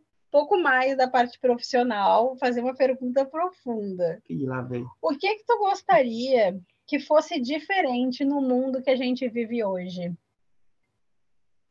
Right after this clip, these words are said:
Speaker 2: Cara, eu acho que uma coisa que falta muito no no nosso mundo hoje é,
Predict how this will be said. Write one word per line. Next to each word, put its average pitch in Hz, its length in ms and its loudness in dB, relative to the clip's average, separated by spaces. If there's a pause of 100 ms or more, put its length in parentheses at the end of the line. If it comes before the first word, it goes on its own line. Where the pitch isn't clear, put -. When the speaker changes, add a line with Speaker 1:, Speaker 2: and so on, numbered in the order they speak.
(200)
Speaker 2:
Cara, 131 440 2 (480)
eu 143 180 2
acho 156 200 0
que 160 80 -4
uma 156 160 0
coisa 147 320 0
que - 140 -14
falta 147 300 -4
muito 147 520 -2
no 131 300 -4
no - 60 -12
nosso 135 360 -2
mundo 135 360 0
hoje 131 440 -2 (840)
é, 131 1080 0